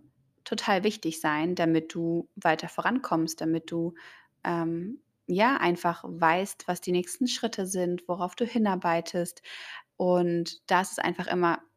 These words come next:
trotzdem relevant, dass du schaust, okay, sind die Ziele, die ich mir setze, sind die im Einklang mit meiner Vision?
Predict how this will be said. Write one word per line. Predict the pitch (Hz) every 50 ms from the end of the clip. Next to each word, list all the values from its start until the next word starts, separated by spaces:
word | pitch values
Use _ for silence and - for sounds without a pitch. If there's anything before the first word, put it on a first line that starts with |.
| _ _
trotzdem | - - 220 233 233 - - - - - 180 175 170 175 175 175 185 - -
relevant, | 180 180 - 170 170 165 165 156 160 185 196
dass | 165 170 -
du | - 180
schaust, | - - - 165 165 175 - -
okay, | 185 180 - - 160 151 - - - - - - _ _
sind | - 190 190 185 -
die | 175 170
Ziele, | - - - 233 220 220 196
die | 185 190 165 -
ich | 185 - -
mir | 180 165 160
setze, | 160 180 185 185 - - - 220 220 226 - - -
sind | 214 202 196 196 196 -
die | 185
im | 170 160
Einklang | - 202 185 185 202 208 - - 226 208 214 214 226 214
mit | 196 180 -
meiner | 175 170 165 170 170 170
Vision? | 170 160 160 160 160 170 185 233 269 311 330 - -